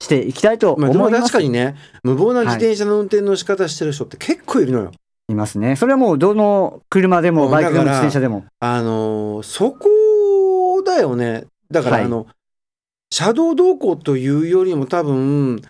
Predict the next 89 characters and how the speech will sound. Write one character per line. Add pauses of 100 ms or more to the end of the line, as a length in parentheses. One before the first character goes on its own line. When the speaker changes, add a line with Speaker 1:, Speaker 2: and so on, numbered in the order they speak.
(220)
Speaker 2:
そ
う
い
う
の
を
見
て、
ル
ー
ル
を
決
め
て、
青
切
符
な
り
に
し
た
方
が
い
い
ん
じ
ゃ
な
い
か
な
と
思
っ (100)
た
り
す
る
ん
だ
け
ど
も
ね。
Speaker 1:
そ
こ
に
行
く
前
に、
ち
ょ
っ
と
違
う。
Speaker 2:
で
も、
そ
の
前
に
道
路
整
備
さ
れ
て
な
い
か
ら、
ち
ょ
っ
と
怖
い
ん
だ
よ
ね。
Speaker 1:
は
い。